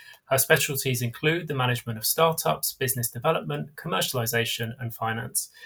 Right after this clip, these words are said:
She's been featured in the likes of Forbes and Women's Health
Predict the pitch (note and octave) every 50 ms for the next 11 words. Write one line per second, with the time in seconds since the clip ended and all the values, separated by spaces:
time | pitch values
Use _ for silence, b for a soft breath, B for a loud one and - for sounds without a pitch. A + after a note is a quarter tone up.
0 | B B B - - - B2+ - C3 C3 B2 - D3+ D3 D3 - - C3+ B2 A#2+
1 | A2 A2 G#2+ A2 G#2+ - - - - - A2+ - - - E3+ E3 E3 E3 D#3 D#3
2 | - - A#2+ A2 A2+ G#2+ G#2+ G#2 - - C3+ C3 C3 B2+ B2+